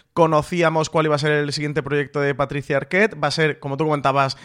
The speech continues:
Severance, esta nueva serie de Apple T V Plus, en la que va a volver a formar equipo con Ben Stiller, con quien ya trabajó con Fuga en Dannemora, serie que le valió a ambos el reconocimiento dentro de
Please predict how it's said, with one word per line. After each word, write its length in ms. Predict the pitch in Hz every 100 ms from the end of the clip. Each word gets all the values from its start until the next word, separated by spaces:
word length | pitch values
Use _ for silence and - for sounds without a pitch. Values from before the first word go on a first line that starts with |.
| -
Severance, 540 | - 180 185 202 196 -
esta 300 | 151 - 156
nueva 400 | 156 160 170 156
serie 200 | 160 151
de 120 | 147
Apple 380 | 147 147 139 135
T 160 | 147 139
V 60 |
Plus, 340 | 139 185 226 -
en 140 | 156 147
la 160 | 143
que 140 | 156 139
va 160 | 175
a 40 | 208
volver 280 | 202 170
a 80 | 165
formar 280 | 151 143 143
equipo 360 | 139 127 135 139
con 320 | 135 135 127
Ben 220 | 143 135
Stiller, 380 | - 151 202 226
con 180 | 160 139
quien 200 | 151 147
ya 80 |
trabajó 380 | 160 165 151 156
con 180 | 147 139
Fuga 240 | 151 147
en 60 | 135
Dannemora, 560 | 135 127 127 135 185 - - - -
serie 280 | 165 160
que 140 | 165 165
le 220 | 151 147
valió 380 | 143 147 156 156
a 60 |
ambos 240 | 156 147 151
el 120 | 143
reconocimiento 800 | 139 139 139 139 147 147 147 143 - - -
dentro 240 | 156 151
de 120 | 147